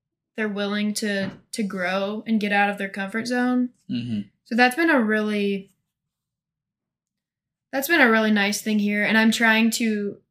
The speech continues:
Speaker 1: um, really appreciate it, uh, this year and the one year that I have left, because I know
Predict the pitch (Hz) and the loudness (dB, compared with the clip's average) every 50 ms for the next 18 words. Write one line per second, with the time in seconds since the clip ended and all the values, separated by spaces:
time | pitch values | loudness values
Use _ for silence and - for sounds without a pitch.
0 | _ - 214 202 196 190 190 190 185 - - 202 196 208 208 208 202 196 196 - | _ -12 -10 -8 -8 -8 -8 -8 -10 -10 -8 -6 -4 -4 -2 -2 -2 -2 -2 -4
1 | 214 208 208 - 240 226 226 233 240 247 240 - _ _ _ _ _ _ _ _ | -4 -2 -2 0 0 0 0 0 0 -2 -4 -6 _ _ _ _ _ _ _ _
2 | - 220 214 208 202 196 202 - _ _ _ _ _ _ _ _ _ _ - 220 | -12 -10 -8 -6 -6 -8 -10 -12 _ _ _ _ _ _ _ _ _ _ -4 -4
3 | 214 220 - 233 220 220 220 220 214 214 214 214 208 208 208 208 214 214 214 208 | -4 -2 -2 -2 0 0 0 0 0 0 -2 -2 -2 -2 0 2 2 2 2 0
4 | 214 208 202 196 196 202 196 196 190 180 180 202 196 - - 226 - 214 208 214 | -2 -4 -4 -4 -4 -4 -6 -6 -8 -6 -6 -6 -8 -8 -12 -10 -8 -6 -6 -4
5 | 208 208 208 202 202 202 196 202 | -2 0 0 -2 -2 -4 -6 -8